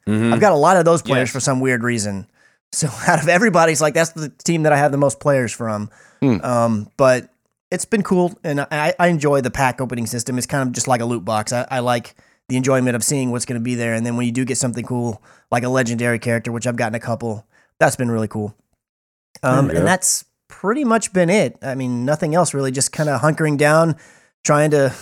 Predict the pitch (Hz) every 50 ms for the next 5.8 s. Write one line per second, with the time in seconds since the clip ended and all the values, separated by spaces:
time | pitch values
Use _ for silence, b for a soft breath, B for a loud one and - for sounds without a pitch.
0 | B B _ _ _ 139 - 170 - 170 135 147 151 156 151 135 151 135 151 151
1 | 156 139 123 127 156 160 165 165 170 160 135 - - - - - - 180 170 160
2 | - - 160 170 165 - 147 131 127 - - 147 139 139 131 127 - _ _ _
3 | - 151 143 147 160 160 156 143 139 135 127 143 139 - 147 151 139 135 135 131
4 | 123 123 - - 139 131 127 127 139 156 139 110 104 - - - 92 113 131 143
5 | 147 143 131 139 139 123 160 160 156 180 143 101 101 - - -